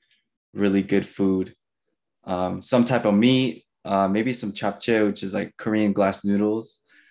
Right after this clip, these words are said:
with, like, vegetables, maybe some meat if you're lucky. Um,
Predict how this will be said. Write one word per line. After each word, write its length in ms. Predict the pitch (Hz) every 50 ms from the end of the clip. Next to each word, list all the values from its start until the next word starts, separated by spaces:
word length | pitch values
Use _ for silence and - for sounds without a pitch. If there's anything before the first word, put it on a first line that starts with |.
| _ _ _ _ _ -
with, 120 | - -
like, 160 | 101 95 95
vegetables, 1400 | - 113 117 - - - 117 104 113 113 113 110 110 110 110 110 110 110 110 110 110 110 107 107 - - - _ _ _ _ _ _ _ _ -
maybe 240 | 98 104 110 113 120
some 260 | 117 - - 101 98
meat 200 | 98 120 135 -
if 160 | - 117 - -
you're 100 | 98 95
lucky. 640 | 95 110 139 135 - - 151 151 156 156 160 160 _ _ _ _ _ _ _ _ _ _ _ _ _ _ _ _ -
Um, 600 | 104 104 101 98 98 95 95 95 92 92 95 95